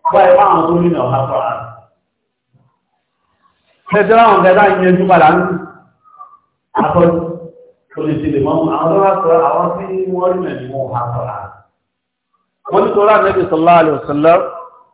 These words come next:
ó fi Ibn Umm Maktum, ó fi ṣe khalifa. Olùdarí ọ̀rọ̀ ọ̀run ní Madina, tí ó máa kí wọn káwọn yìí nígbà tá Ànábì lọ sí Sallallahu alaihi wasallam. Ọwọ́ àná.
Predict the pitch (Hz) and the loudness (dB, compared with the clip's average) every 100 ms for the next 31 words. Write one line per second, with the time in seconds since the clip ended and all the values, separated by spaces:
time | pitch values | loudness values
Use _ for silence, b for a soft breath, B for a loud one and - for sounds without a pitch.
0 | _ _ - 196 - 180 175 170 175 - | _ _ -2 -2 -2 0 2 2 -2 -14
1 | - - 147 151 165 196 175 151 143 - | -16 -10 -6 -6 -6 -6 -6 -6 -8 -6
2 | 170 165 - - 165 - 139 147 - 123 | -2 -2 -2 -6 -6 -4 -6 -10 -6 -6
3 | 127 156 - 110 - _ _ _ _ _ | -4 -8 -8 -12 -14 _ _ _ _ _
4 | _ _ _ _ _ _ _ _ _ _ | _ _ _ _ _ _ _ _ _ _
5 | - 156 139 139 156 165 185 180 - 147 | -10 -6 -6 0 2 4 4 4 4 4
6 | 147 156 165 156 135 139 156 - - - | 2 0 0 0 -4 -4 -4 -6 -10 -18
7 | _ _ - 165 143 127 151 139 - 139 | _ _ -4 -2 -2 -4 -8 -6 -4 -2
8 | 135 120 123 156 135 135 135 131 117 117 | -2 -6 -8 -6 -4 -6 -6 -10 -10 -10
9 | 117 113 117 104 - _ _ _ _ 120 | -12 -14 -14 -16 -20 _ _ _ _ -12
10 | 120 110 101 95 - 120 110 - - _ | -6 -6 -6 -10 -14 -14 -14 -14 -18 _
11 | _ 202 - 135 - 143 139 | _ -2 2 2 0 -2 -6